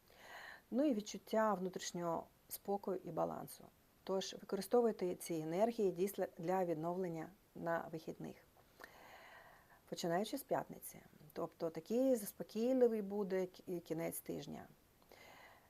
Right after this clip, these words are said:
Які коучингові дії я б тут запропонувала? Дійсно, якщо можливо, проведіть, заплануйте, м, цей час більше з близькими. Це дозволить зміцнити ваші стосунки і відновити емоційний ресурс.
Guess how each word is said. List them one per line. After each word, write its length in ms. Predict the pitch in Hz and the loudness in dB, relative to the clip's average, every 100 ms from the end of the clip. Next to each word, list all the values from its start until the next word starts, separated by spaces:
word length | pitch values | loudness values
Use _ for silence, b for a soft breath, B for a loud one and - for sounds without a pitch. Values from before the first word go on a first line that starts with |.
| B | B
Які 260 | 214 233 339 | 2 4 4
коучингові 560 | 302 277 262 233 240 | 4 4 4 4 4
дії 380 | 220 247 277 247 | 2 2 4 6
я 120 | 208 | 4
б 80 | 208 | 4
тут 160 | - 190 | 0 -2
запропонувала? 920 | 196 190 - 190 185 175 151 156 - - 175 | -2 -2 0 0 2 2 2 0 -4 -10 -12
Дійсно, 760 | 190 190 277 320 277 233 196 - - _ - - | -8 -2 0 2 4 4 2 -2 -12 _ -20 -8
якщо 260 | 185 - 240 | -4 0 2
можливо, 680 | 196 202 285 294 196 185 180 | 0 0 2 4 6 4 0
проведіть, 580 | 202 208 220 285 247 190 | -2 0 0 0 0 -2
заплануйте, 840 | 185 175 208 294 208 180 175 165 170 | 0 2 2 2 4 4 4 0 -4
м, 320 | - 165 165 165 | -12 -10 -10 -6
цей 200 | 175 165 | -6 -4
час 420 | - 196 220 180 | 0 2 2 0
більше 300 | 175 185 180 | -4 -2 -4
з 60 | |
близькими. 520 | 175 160 - 170 - 170 - B B B | -4 -4 -8 -12 -14 -16 -20 B B B
Це 120 | B 277 | B 6
дозволить 420 | 240 240 233 208 | 8 10 10 8
зміцнити 580 | 208 196 208 240 269 175 | 2 2 2 2 4 2
ваші 260 | 175 - | 2 0
стосунки 640 | - 170 - 240 302 277 208 | -8 -8 0 2 2 0 0
і 40 | |
відновити 540 | 185 170 165 208 233 175 | 0 0 4 4 2 0
емоційний 540 | 160 - 170 175 165 | -4 -4 -4 -4 -4
ресурс. 560 | 139 - - - - | -6 -8 -10 -10 -14